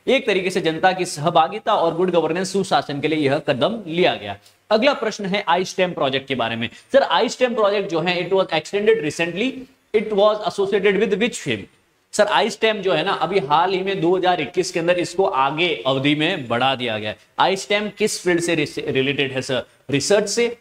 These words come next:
sports से, biotech से या automobile से? Automobile मतलब होता है गाड़ियों से, ठीक है ना? जल्दी से बताओ।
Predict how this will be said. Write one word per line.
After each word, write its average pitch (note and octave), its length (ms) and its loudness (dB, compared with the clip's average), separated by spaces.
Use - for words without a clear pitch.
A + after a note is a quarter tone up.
sports G3 420 2
से, A3 140 4
biotech D#3 460 0
से G#3+ 160 0
या G3 140 4
automobile D3 560 0
से? A#2 160 -6
Automobile D#3+ 520 0
मतलब D3+ 260 -4
होता D3 180 0
है G3 220 -4
गाड़ियों A#2+ 380 0
से, G2 240 -10
ठीक C#3+ 120 -4
है G#3 60 0
ना? D3+ 120 -2
जल्दी B2+ 200 0
से C3 100 -2
बताओ। G#2 340 -4